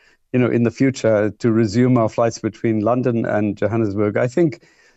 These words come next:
Stephen, the next one, we might as well say this, the next flight, the next, uh, route that is due and will also happen before the end of the year is the route between Johannesburg and Perth.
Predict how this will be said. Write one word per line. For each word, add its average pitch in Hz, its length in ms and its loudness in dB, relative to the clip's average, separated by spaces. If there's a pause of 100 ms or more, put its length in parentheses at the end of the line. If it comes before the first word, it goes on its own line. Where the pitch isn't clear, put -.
Stephen, 143 380 0
the 135 100 2
next 143 340 0
one, 123 220 2
we 120 80 2
might 123 160 2
as 117 120 0
well 117 220 2
say 143 220 0
this, 107 240 -4
the 113 100 -2
next 120 340 -4
flight, 131 600 -2
the 123 160 -2
next, - 420 -4
uh, 113 140 0
route 139 420 0 (360)
that 120 140 0
is 110 140 -2
due 120 340 2
and 110 200 0
will 113 160 2
also 127 260 0
happen 123 320 -2
before 117 320 -2
the 113 140 0
end 117 140 0
of 104 80 -2
the 107 100 0
year 120 560 2 (480)
is 123 240 0
the 120 80 0
route 131 240 2
between 123 420 0
Johannesburg 120 640 0
and 107 220 -2
Perth. 120 440 -2